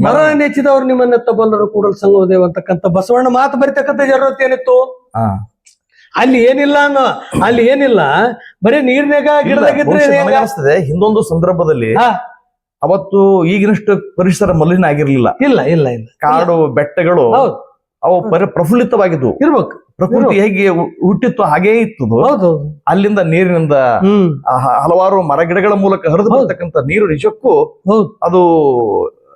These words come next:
Speaker 2: ಮೈ ತೊಳ್ಕೊಂಡ್ರೆ
Speaker 1: ಹಾ.
Speaker 2: ಮೈ ಮೇಲೆ ಎಲ್ಲ ಕ-, ಕಸ, ಮೈ ಮೇಲೆ
Speaker 1: ಹಾ.
Speaker 2: ಇರ್ತಕ್ಕಂಥ ಎಲ್ಲ ರೋಗ ರುಜಿನಗಳು ಹೋಗ್ತಕ್ಕಂಥ ಒಂದು ಸ್ಥಿತಿ ಇತ್ತು.
Speaker 1: ಹೌದು.
Speaker 2: ಇವತ್ತು ಹಾಗಿಲ್ಲ.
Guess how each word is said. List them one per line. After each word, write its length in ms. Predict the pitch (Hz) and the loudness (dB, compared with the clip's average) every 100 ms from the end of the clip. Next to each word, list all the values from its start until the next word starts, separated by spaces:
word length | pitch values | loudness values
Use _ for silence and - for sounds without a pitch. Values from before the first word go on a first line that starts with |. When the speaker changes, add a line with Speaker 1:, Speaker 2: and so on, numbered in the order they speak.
| - - | -8 -4
Speaker 2:
ಮೈ 340 | 151 165 220 214 | 0 2 0 -2
ತೊಳ್ಕೊಂಡ್ರೆ 680 | - 175 208 233 220 123 | -2 -2 0 0 0 0
Speaker 1:
ಹಾ. 320 | - 190 220 214 | -2 0 0 2
Speaker 2:
ಮೈ 60 | |
ಮೇಲೆ 180 | 214 214 | 0 0
ಎಲ್ಲ 260 | 185 208 202 | 2 2 0
ಕ-, 260 | 185 170 175 | -2 -2 -2
ಕಸ, 180 | 165 | -2
ಮೈ 380 | 180 139 139 165 | 0 0 0 0
ಮೇಲೆ 160 | 202 214 | 0 0
Speaker 1:
ಹಾ. 60 | |
Speaker 2:
ಇರ್ತಕ್ಕಂಥ 340 | 180 196 185 160 | 0 -4 -2 0
ಎಲ್ಲ 240 | 147 185 | 0 2
ರೋಗ 260 | 160 185 190 | 2 0 0
ರುಜಿನಗಳು 420 | 170 180 180 170 | -2 -2 0 0
ಹೋಗ್ತಕ್ಕಂಥ 380 | 170 - 160 160 | 0 -4 -4 -2
ಒಂದು 160 | 156 | -4
ಸ್ಥಿತಿ 260 | - 175 220 | -6 -10 -4
ಇತ್ತು. 240 | - - | -4 -6
Speaker 1:
ಹೌದು. 280 | - 190 233 | -10 -2 0
Speaker 2:
ಇವತ್ತು 180 | 160 208 | 0 -2
ಹಾಗಿಲ್ಲ. 600 | 196 185 - - - | -2 -2 0 -2 -4